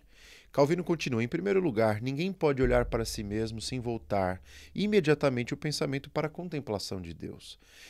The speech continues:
em quem vivemos e nos movemos. Cada um de nós deve, então, ser ferido pela consciência da própria infelicidade para obter pelo menos algum conhecimento de Deus." Ou seja, a gente olha pra nossa própria miséria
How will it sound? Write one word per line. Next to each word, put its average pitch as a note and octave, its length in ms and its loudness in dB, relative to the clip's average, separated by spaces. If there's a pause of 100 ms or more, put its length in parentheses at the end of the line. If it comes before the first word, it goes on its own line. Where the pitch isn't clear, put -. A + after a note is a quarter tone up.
(160)
em A2 180 0
quem A2 240 -2
vivemos G2+ 580 -2
e B2 40 -2
nos A#2+ 220 -4
movemos. B2 800 -2 (480)
Cada F#2+ 240 -2
um G2 60 0
de G2+ 120 -2
nós G2+ 260 2
deve, G#2 200 2
então, A2 220 -4
ser A2 180 -2
ferido A#2 580 -2
pela B2 220 2
consciência A2 640 -6
da G2+ 100 -2
própria D3 500 0
infelicidade G#2 840 -2 (500)
para A#2 120 0
obter G#2+ 300 0
pelo A2 180 0
menos A2+ 260 -2
algum A2 300 0
conhecimento G#2 640 -8
de F#2+ 120 -14
Deus." - 340 -18
Ou - 60 -18
seja, F#2+ 240 -14 (180)
a - 40 -18
gente - 280 -16
olha A#2+ 200 -2
pra A2 160 -10
nossa G2+ 360 -10
própria F#2+ 320 -8
miséria F#2 540 -6